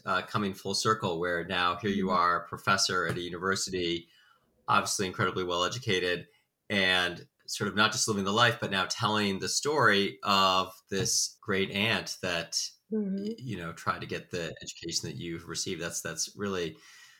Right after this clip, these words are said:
Speaker 1: very powerful. So I, I'm curious, as someone
Speaker 2: Mm-hmm.
Speaker 1: who's not very musically gifted at all,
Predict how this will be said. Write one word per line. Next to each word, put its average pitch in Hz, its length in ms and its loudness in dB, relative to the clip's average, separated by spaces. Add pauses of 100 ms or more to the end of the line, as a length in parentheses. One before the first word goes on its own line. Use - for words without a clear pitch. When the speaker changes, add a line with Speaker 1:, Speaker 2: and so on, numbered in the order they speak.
(300)
Speaker 1:
very 127 200 -2
powerful. - 640 -2 (220)
So 131 200 6
I, 143 320 6
I'm 139 140 4
curious, 139 680 6 (480)
as 110 140 2
someone 117 220 2
Speaker 2:
Mm-hmm. - 0 -
Speaker 1:
who's 101 180 0
not 101 320 6 (220)
very 92 460 0 (220)
musically 90 680 -4 (100)
gifted 92 480 -6 (200)
at 95 120 -4
all, 87 360 0